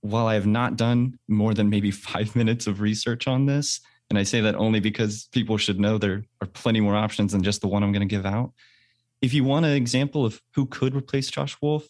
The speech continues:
without sacrificing the system we've built, it's Dome Torrent. He's the former assistant coach of Manchester City under Pep Guardiola,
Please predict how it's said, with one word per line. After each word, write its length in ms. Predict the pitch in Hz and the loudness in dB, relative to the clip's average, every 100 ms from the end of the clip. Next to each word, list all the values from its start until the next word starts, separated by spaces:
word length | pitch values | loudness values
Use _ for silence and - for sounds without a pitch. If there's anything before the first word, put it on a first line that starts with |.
| _ _ _ _ _ | _ _ _ _ _
without 340 | 107 113 120 | -4 -2 -4
sacrificing 720 | - - - 120 123 120 127 | -2 -4 -4 -2 -2 0 2
the 60 | 117 | 0
system 420 | 120 120 - 127 | 0 -4 0 0
we've 220 | 127 123 | 0 0
built, 300 | 131 135 - _ _ _ _ | -2 -2 -4 _ _ _ _
it's 220 | 123 - | -4 -4
Dome 380 | - 104 143 160 | -4 0 2 0
Torrent. 360 | 151 175 196 - _ _ _ _ _ - 87 - | 0 -2 -2 -6 _ _ _ _ _ -18 -16 -16
He's 360 | - 120 113 113 | -2 2 2 0
the 180 | 107 104 | -2 -2
former 560 | - 135 147 139 131 - | 0 0 2 2 0 -2
assistant 380 | - 135 131 | -4 -2 -2
coach 520 | 117 127 123 - - - | -2 -2 -2 -4 -8 -8
of 80 | - | -4
Manchester 400 | 107 117 127 - | 0 0 0 -2
City 280 | 110 117 117 | 0 0 2
under 140 | 110 | 0
Pep 200 | 101 123 - | 0 -4 -2
Guardiola, 640 | 104 104 101 110 110 | 0 2 2 2 0